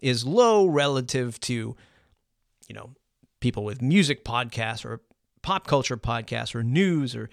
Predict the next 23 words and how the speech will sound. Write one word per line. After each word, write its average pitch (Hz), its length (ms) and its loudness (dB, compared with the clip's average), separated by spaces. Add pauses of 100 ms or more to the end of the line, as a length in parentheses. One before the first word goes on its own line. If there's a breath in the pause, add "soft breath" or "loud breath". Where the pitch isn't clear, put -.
(380 loud breath)
uh, 113 100 -8
political 147 420 2
topics 120 380 -4
and 113 100 -6
things 127 200 -4
like 110 160 -12
that. 156 280 0 (500 loud breath)
But 143 100 2
it 143 80 4
allows 139 400 2
you 139 120 -2
to 131 160 -6
build 151 480 2 (360)
that 131 320 0
hyper-focused 127 800 -2 (240)
market, 147 540 0 (360 soft breath)
uh, 123 160 -2
or 131 260 0
audience 139 480 0 (380 soft breath)
and 123 460 -2
then 117 440 -2 (140)
sell 127 400 0
direct 117 400 -4